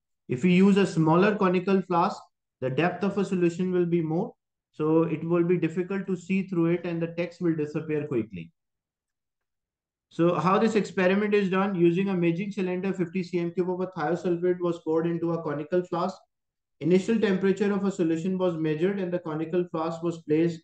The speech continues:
on a sheet of paper with the words printed on te-,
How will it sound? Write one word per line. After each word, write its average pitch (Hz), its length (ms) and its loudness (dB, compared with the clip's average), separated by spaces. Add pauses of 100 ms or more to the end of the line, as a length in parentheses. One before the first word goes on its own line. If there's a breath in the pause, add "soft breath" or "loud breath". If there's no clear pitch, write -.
on 151 140 -6
a 151 80 0
sheet 160 220 -4
of 160 180 -2
paper 165 400 -2 (560)
with 151 300 2
the 147 340 8
words 170 640 2
printed 160 400 0
on 151 220 -2
te-, 180 240 -2